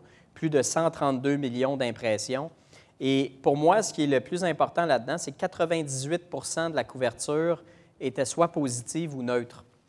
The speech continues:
Puis dans le cas de McDo, euh, où on est souvent la cible, euh, c'est un résultat qui est phénoménal. Quatre-vingt-dix-huit pour cent, là, on s'entend avec une marge d'erreur de deux pour cent, on est à cent. Fait que pour moi, là, ça a été vraiment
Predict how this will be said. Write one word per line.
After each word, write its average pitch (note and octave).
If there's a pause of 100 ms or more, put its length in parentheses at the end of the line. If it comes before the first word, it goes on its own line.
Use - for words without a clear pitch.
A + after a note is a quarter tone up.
(300)
Puis C3
dans C3+
le C3
cas A#3+
de A#3+
McDo, E3 (580)
euh, A#2+
où D3+
on D3
est D3
souvent D#3+
la D#3+
cible, D#3+ (280)
euh, C3+
c'est D3+
un D#3
résultat D#3
qui D#3
est D3 (720)
phénoménal. A#2 (440)
Quatre-vingt-dix-huit F3+
pour C#3+
cent, F#3
là, F3+
on C#3+
s'entend C3+
avec D3+
une C3+
marge C#3
d'erreur C#3+
de C#3+
deux B2+
pour B2+
cent, E3
on C3+
est B2
à G#2+
cent. G2+ (500)
Fait C3+
que B2+ (100)
pour D3
moi, E3
là, D3+
ça -
a -
été C3
vraiment C#3+